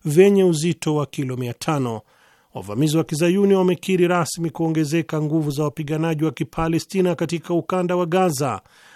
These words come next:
eneo ambalo limezingirwa pande zote na Wazayuni, na licha ya kuwa watu wake wanakabiliwa na hali ngumu zaidi ya kiuchumi, lakini hawajakata tamaa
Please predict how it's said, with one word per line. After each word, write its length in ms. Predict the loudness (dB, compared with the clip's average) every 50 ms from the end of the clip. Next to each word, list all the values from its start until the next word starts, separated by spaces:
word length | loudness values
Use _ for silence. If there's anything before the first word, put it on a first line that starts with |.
| -20 _
eneo 300 | -10 -4 0 2 4 4
ambalo 440 | 4 4 4 4 4 4 4 4 4
limezingirwa 720 | 4 4 2 2 0 0 0 0 2 4 2 2 2 2
pande 380 | 2 4 4 4 4 2 0 -2
zote 480 | -2 0 4 4 4 4 2 0 -2
na 100 | 0 0
Wazayuni, 580 | -2 -2 -2 -2 0 2 4 4 6 4 4 2 0 _ _ _ _ _ _ -12
na 140 | -10 -6 0
licha 340 | 2 2 2 2 0 0
ya 80 | -2 -2
kuwa 280 | -2 0 2 4 4 4
watu 260 | 4 2 2 2 4
wake 260 | 4 2 2 0 0
wanakabiliwa 720 | 0 0 0 -2 -2 -2 0 0 2 4 4 4 4 4
na 100 | 4 2
hali 400 | 0 0 0 0 0 0 0 -2
ngumu 360 | -2 0 2 4 6 6 4 4
zaidi 340 | 4 2 2 2 2 2
ya 100 | 0 -2
kiuchumi, 680 | -2 -2 -4 -4 -4 -2 0 2 2 4 2 0 0 -4 _ _ -20 _ -20 _ -16 -12
lakini 480 | -12 -12 -4 2 4 4 4 4 4 0
hawajakata 1080 | -2 -2 0 2 4 6 4 4 2 0 0 -2 -4 -4 -2 -2 -2 -2 -2 -6 -4
tamaa 480 | 0 4 6 8 8 8 8 6 4